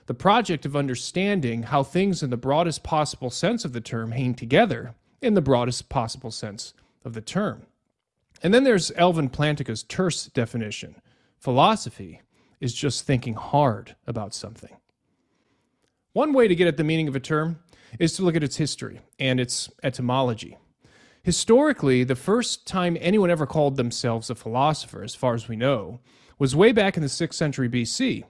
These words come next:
in Greece. Uh, there was a guy named Pythagoras who first used the word to describe himself.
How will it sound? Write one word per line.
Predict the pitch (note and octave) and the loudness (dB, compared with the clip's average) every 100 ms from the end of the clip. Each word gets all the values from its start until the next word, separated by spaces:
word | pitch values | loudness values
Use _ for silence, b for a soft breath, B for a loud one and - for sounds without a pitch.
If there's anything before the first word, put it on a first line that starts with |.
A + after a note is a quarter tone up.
| _ - | _ -8
in | C3 A#2+ | -6 0
Greece. | C#3+ A3+ - - - - _ - | 2 2 0 -4 -6 -10 _ -8
Uh, | A#2+ | -4
there | A#2+ | -2
was | B2 A#2+ | -2 0
a | |
guy | C#3 C#3 | 0 2
named | C3+ B2 | 2 0
Pythagoras | A#2 A#2 - E3+ E3 B2 G2+ G2 | -2 -6 0 2 2 -2 -8 -10
who | - B2 | -6 -6
first | - B2+ B2+ | -4 -4 -4
used | B2 A2+ | -8 -8
the | A#2+ | -8
word | A#2 A2+ A2+ | -8 -10 -10
to | |
describe | A2+ G#2+ - A2+ G#2 | -12 -10 -6 -6 -8
himself. | A2+ - - - - - | -12 -10 -4 -4 -6 -16